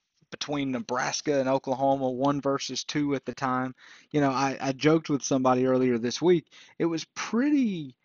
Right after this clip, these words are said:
audacious in nineteen seventy-one to call something the game of the century, uh, knowing there was twenty-nine years left in the century.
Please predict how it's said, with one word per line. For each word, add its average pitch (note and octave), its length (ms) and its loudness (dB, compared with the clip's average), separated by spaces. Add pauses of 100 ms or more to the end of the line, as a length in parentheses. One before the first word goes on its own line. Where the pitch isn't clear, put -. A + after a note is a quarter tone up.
(380)
audacious B2 800 0
in C#3 180 2
nineteen C#3+ 420 4
seventy-one C3+ 960 4
to C3+ 100 -6
call D3 280 -2
something C#3 460 -2
the A#2+ 80 -4
game C#3 340 0
of A#2 160 -2
the B2 80 -4
century, A2+ 640 -6 (340)
uh, A#2+ 360 2 (260)
knowing C3+ 420 4
there C3 140 2
was B2+ 120 -2
twenty-nine C3+ 520 0
years B2+ 240 -2
left C3 320 0
in B2 80 0
the A#2 100 -2
century. G#2+ 480 -8